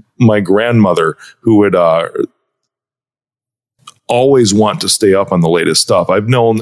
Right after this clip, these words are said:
elderly people that are in their eighties and nineties a-, and even approaching one hundred that would jump on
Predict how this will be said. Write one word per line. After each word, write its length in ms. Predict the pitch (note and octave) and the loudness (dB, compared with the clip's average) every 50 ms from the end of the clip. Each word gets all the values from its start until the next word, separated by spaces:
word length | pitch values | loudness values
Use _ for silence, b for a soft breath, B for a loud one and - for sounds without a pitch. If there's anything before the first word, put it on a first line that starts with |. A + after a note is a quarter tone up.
| - - | -6 -4
elderly 380 | A2+ A#2 A2+ A#2 A2+ G#2 A2 | -2 0 0 0 2 2 0
people 260 | F#2+ - A#2 A2+ A2+ G2+ | 0 0 0 0 2 0
that 140 | G2+ G2+ | 2 2
are 80 | G2 G#2 | 0 0
in 100 | G#2 G2 | 0 -2
their 160 | G2+ G2 - - | -2 -4 -4 -2
eighties 400 | A#2 B2 B2+ B2 A#2+ A2+ G2 G2+ | 0 0 2 2 2 2 2 2
and 200 | G2+ F#2+ F#2+ F#2 | 2 2 2 2
nineties 760 | F#2+ G2 A2+ A#2+ B2 G#2+ G#2 G2+ G2 F#2 F2+ - - - B B B B B B B | 0 0 2 2 2 4 2 2 2 2 0 0 -2 -4 B B B B B B B
a-, 260 | A2 G#2+ - - A#2 | -2 -2 -2 -2 -2
and 140 | A#2+ A2+ A#2+ | -2 -2 -2
even 300 | - - C#3 B2 B2+ A#2+ | 0 0 2 2 2 0
approaching 500 | A2 G2 - A#2 A#2 A2 - - A2+ G#2 | 2 0 0 0 0 0 0 0 0 2
one 160 | G2+ G2+ F#2+ | 2 0 -2
hundred 600 | G2 - - C#3 C#3 A#2 G#2 G#2+ G2+ F#2 E2+ F2 | -4 -2 0 0 0 2 2 2 2 0 0 0
that 160 | G#2+ G#2+ - - | -2 -2 0 0
would 280 | A2 G#2 G2 F#2+ - B B B B B B G#2 | 0 0 0 -2 -4 B B B B B B -2
jump 400 | G2 F2+ - B2+ C3 C3+ A#2+ - | -2 0 0 0 0 -2 -2 -2
on 360 | A#2+ A#2 A2+ G#2+ G2+ G2 F#2+ | -2 0 0 0 0 -2 -4